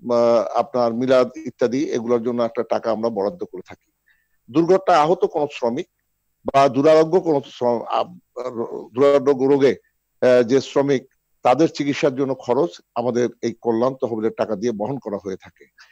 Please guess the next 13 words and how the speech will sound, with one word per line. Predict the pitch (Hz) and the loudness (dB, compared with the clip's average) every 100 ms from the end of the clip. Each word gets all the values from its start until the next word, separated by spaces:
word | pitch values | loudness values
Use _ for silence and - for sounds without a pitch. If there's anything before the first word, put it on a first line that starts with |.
| _ - | _ -2
কল্যাণ | 120 127 117 | 0 0 0
তহবিলের | 127 127 143 | -2 0 0
টাকায় | 139 - 160 202 _ _ _ | -2 0 0 0 _ _ _
আমরা, | 110 117 127 | -6 0 0
আহ, | 123 120 120 - 113 113 | 0 -6 -14 -4 -2 -2
সে | - 127 117 | -2 -2 -2
শ্রমিকদের | - 143 151 131 117 90 _ _ _ _ 98 | -2 -2 -2 0 -2 -4 _ _ _ _ -6
যে, | 113 117 117 113 110 | 0 2 2 0 -2
আহ, | - 110 107 107 101 - | -4 -2 0 -2 -4 -6
সে | - | -6
বাচ্চা | - - 127 - 147 135 | -2 0 0 0 0 2
যারা | 131 131 123 - | 4 2 0 -6
সন্তান, | - 135 - 113 | -6 -4 -2 -2